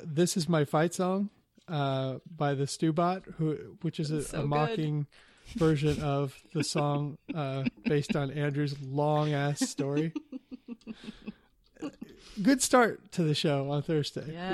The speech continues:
Speaker 2: Yes.
Speaker 1: like that. Uh, Luke is still eating zoodles,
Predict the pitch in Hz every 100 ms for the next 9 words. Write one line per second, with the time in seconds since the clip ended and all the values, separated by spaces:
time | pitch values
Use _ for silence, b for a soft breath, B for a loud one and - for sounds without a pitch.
0 | 190 180 175 170 - 127 - _ B B
1 | B B B B _ - _ _ 160 143
2 | 135 165 196 202 165 - - 175 180 170
3 | 160 143 - _ _ _ - 160 190 202
4 | 202 -